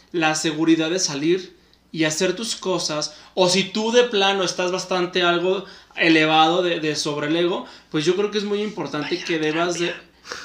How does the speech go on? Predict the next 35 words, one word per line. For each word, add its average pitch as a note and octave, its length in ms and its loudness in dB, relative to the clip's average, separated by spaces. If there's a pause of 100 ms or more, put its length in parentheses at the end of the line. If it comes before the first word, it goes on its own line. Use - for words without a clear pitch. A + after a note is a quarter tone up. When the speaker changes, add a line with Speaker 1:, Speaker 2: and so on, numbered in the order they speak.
Speaker 1:
¿Qué? C4 280 0 (100)
Speaker 2:
<laughs> - 120 -20
Vayan - 280 -20
a - 40 -20
terapia. - 500 -16 (240)
Speaker 1:
Ajá, C3 400 -4 (220)
exactamente, F3 520 0
es F3 100 2
muy G3 180 0
importante F#3+ 580 -2
que, G3+ 220 -2
que E3 240 0
detectes F3 580 -6
esto A#3+ 580 -2 (280)
y E3+ 120 4
vayas D#3+ 280 0
a G3 80 -6
terapia, C#3+ 420 -2
¿no? D3+ 180 -6
Que F#3+ 80 -2
lo E3 100 2
trates F3+ 200 -2
con G#3 120 -2
un F3 100 0
profesional. F3+ 640 -2 (340)
Claro, F3+ 340 4
un F3+ 160 4
amigo, G#3+ 500 0
un, F#3 240 2
un F#3+ 160 -4
familiar F3 400 -2
te F3+ 100 -4
puede E3+ 260 -4
ayudar, D#3+ 520 0
obviamente, F3 680 0